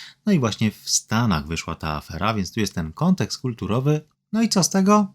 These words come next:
Diesel musi dymić. To takie ulubione hasło właścicieli Passatów B pięć z takim przebiegiem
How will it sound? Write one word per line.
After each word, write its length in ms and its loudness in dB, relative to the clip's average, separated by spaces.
Diesel 340 2
musi 260 2
dymić. 360 6
To 80 -6
takie 300 -4
ulubione 500 0
hasło 320 -4
właścicieli 540 -6
Passatów 500 -6
B 120 -4
pięć 360 -2
z 40 -8
takim 280 -6
przebiegiem 580 -4